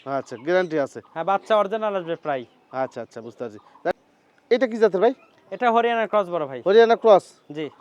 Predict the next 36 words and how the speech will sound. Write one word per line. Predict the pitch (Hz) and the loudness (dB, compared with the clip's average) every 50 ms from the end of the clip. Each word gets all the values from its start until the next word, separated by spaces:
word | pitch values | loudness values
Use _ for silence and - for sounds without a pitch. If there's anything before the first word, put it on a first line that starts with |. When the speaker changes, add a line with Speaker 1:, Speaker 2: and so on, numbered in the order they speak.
| _ _ _ _ | _ _ _ _
Speaker 1:
পিছের | - 233 214 277 262 | -12 0 2 2 6
লোম | 254 262 269 262 | 6 6 4 4
কি | 220 262 | 4 4
এরকমই | 277 262 277 277 285 262 | 6 6 6 4 2 2
ভাই? | 185 294 294 285 262 - | 4 4 4 4 2 0
Speaker 2:
অনেক | 175 226 226 240 226 | 0 0 0 0 -4
সুন্দর, | - - 208 190 190 180 | -6 -6 -4 -2 -2 -2
একদম | 185 185 175 190 196 | -2 -2 -4 -6 -8
যমুনা | 185 190 180 170 175 170 | -6 -6 -6 -6 -6 -6
পাড়ির | 156 - 156 151 151 | -6 -4 -6 -6 -6
মতো। | 143 - 151 | -6 -4 -4
Speaker 1:
এই | 160 | -2
যে | 165 156 | -2 0
দেখেন, | 156 165 196 190 | 0 -2 -2 -2
ঝাঁকড়ানো | 143 165 196 202 185 208 214 202 190 | 0 2 2 2 4 4 2 2 2
লোম। | 170 165 151 156 | 2 0 -2 -2
Speaker 2:
হ্যাঁ। | 147 131 131 - _ _ - 156 190 208 214 | -6 -14 -18 -20 _ _ -2 0 4 4 4
Speaker 1:
একদম | 202 190 196 208 175 | 2 2 -4 -6 -4
ঝাঁকড়ানো | 135 151 185 185 165 180 185 180 185 214 247 - - _ _ _ | 2 2 2 2 2 0 0 0 2 0 -2 -2 -6 _ _ _
লোম, | 156 175 190 185 170 | 0 0 0 2 2
যমুনা | 170 185 180 180 175 | 0 2 2 2 2
পাড়ির | 160 160 160 156 | 2 2 2 0
মতো। | 143 135 120 - 113 - _ _ _ _ _ _ | 0 -4 -6 -10 -14 -16 _ _ _ _ _ _
ছাগলটা | - 196 202 214 202 | -2 0 2 2 0
হাইটটারও | 190 - 202 220 233 214 262 254 254 | 0 4 4 4 4 4 2 0 2
তো | 220 262 | 0 -2
মাশাআল্লাহ। | 247 240 226 202 214 202 185 170 | 0 0 0 0 0 -2 0 -2
Speaker 2:
অনেক | 208 233 220 | -4 -6 -6
সুন্দর, | - 220 190 175 160 | -6 -6 -6 -6 -8
চৌত্রিশ | 135 - 196 196 180 - 202 196 - | -6 -6 -8 -8 -6 -8 -12 -12 -8
পঁয়ত্রিশ | - 180 160 - 147 139 - | -8 -8 -8 -8 -14 -16 -16
হবে। | 131 117 | -6 0
Speaker 1:
চৌত্রিশ | - 220 220 196 226 185 | 2 2 2 2 0 0
পঁয়ত্রিশ | 202 226 202 185 214 220 196 196 | 0 0 0 2 -2 -2 0 0
হাইটই | 180 170 190 185 170 190 | 0 2 0 0 2 0
আছে। | 160 135 - 123 | -2 -2 -4 -12